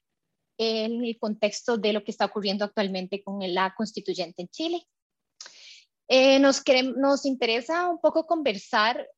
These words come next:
acerca, tal vez, de lo ocurrido a partir del dieciocho de octubre del dos mil diecinueve, que creo que fue una fecha y un momento de inflexión en la historia de Chile. Eh, implicó una ruptura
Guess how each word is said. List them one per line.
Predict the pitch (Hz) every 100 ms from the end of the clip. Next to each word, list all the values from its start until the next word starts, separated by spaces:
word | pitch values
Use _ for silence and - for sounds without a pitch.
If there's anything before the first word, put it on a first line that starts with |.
| -
acerca, | 208 _ 208 208 220 247 247 262 247 _ _ _ _ _ _ _ _ _
tal | 208 202
vez, | 208 220 247 - - _ _ _ _ _
de | - 226
lo | 226
ocurrido | - 196 226 262
a |
partir | 240 190 226 202
del | 226
dieciocho | 196 180 - 254 262
de | 202
octubre | - 196
del | 196
dos | 175
mil | 170 165
diecinueve, | 175 - 180 165 175 - _ _ - - - - _
que | 240 -
creo | 233 226
que | 226 262
fue | - 220 214 196 -
una | 226 220 226 220
fecha | 226 - - 202 196 - 226
y | 220
un | 208
momento | 208 208 196 190 220
de | 226
inflexión | 220 - 170 - - 269 381
en | 339
la |
historia | 294 - 285 262
de | 247
Chile. | 247 - 202 220 - _ _ _ _ _ _ -
Eh, | 214 208 202
implicó | 208 220 196 - 226
una | 240 240
ruptura | 208 202 - _ 320 294 269 320